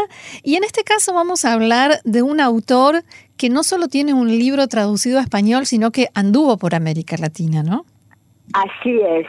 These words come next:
Speaker 2: Estuvo primero en, en México, después en Argentina, después volvió a México en, eh, eh, tareas educativas.
Speaker 1: Ya.
Speaker 2: Y después, esto ya
Speaker 1: Hablamos
Speaker 2: lo voy
Speaker 1: de
Speaker 2: a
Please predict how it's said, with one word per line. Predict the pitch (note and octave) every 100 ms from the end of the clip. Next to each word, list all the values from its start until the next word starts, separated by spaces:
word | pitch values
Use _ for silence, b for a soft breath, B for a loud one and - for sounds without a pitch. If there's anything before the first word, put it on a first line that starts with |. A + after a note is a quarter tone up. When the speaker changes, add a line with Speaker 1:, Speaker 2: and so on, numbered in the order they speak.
| -
Speaker 2:
Estuvo | E3 - G#3+ F#3+ G#3 G3+ F#3 F3 - - - -
primero | F3 E3+ F3+ F3+ F3
en, | E3+ E3+ E3 D#3+ D#3
en | - D#3+ E3+
México, | G3 B3 - B3+ - A3+
después | F#3+ - E3 E3
en | D#3+
Argentina, | D3 - C#3+ C#3+ A3 A3 G#3+ F#3+
después | F3 E3
volvió | D3+ D#3 E3 E3+
a |
México | G3 A3+ - G#3 F#3
en, | E3+ D#3+ D3+ b b b _ _ _ _ -
eh, |
eh, | E3+ D#3+ E3 F3 D#3+ D#3+ D#3 E3 - _ _ -
tareas | F3+ F3+ G#3 G#3+ F#3+ F#3+ F3
educativas. | E3+ F3 - F3 A#3 F#3 F#3 G#3+ D#4 - _ - _ _ _ -
Speaker 1:
Ya. | - G3+
Speaker 2:
Y | G3+ G3
después, | A#3+ - E4+ -
esto | - A#3
ya | A#3
Speaker 1:
Hablamos | A#3 A#3 C4 A#3
Speaker 2:
lo |
voy | A#3
Speaker 1:
de |
Speaker 2:
a | B3